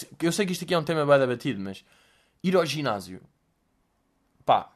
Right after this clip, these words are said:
é bué da fácil, eh, inventar desculpas, não é? Tipo, co-, obviamente que isso aí é uma cena.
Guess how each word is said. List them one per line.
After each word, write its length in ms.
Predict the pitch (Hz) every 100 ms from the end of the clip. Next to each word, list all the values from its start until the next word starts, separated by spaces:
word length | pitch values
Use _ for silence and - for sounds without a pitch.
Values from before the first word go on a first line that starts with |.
| _ - -
é 80 |
bué 180 | 139 175
da 120 | 202
fácil, 420 | 185 165 143 131 131
eh, 640 | 135 135 127 113 95 80 - - _
inventar 380 | 113 107 110 110
desculpas, 480 | - 151 156 107 -
não 100 | 104
é? 80 | 113
Tipo, 300 | 95 - _
co-, 100 | -
obviamente 600 | 98 - 95 104 98 98
que 100 | -
isso 120 | -
aí 60 | 101
é 60 | 101
uma 100 | 104
cena. 300 | 117 123